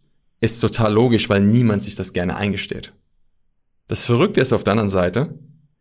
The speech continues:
wir wollen das zwar schützen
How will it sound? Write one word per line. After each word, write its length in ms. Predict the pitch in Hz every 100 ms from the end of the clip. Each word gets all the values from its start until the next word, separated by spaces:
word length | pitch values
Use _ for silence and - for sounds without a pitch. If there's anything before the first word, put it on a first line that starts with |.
| _ _ _ _ _ _ _
wir 220 | - 117
wollen 180 | 110 139
das 160 | 120 -
zwar 140 | 95
schützen 800 | - 170 170 - 131 - -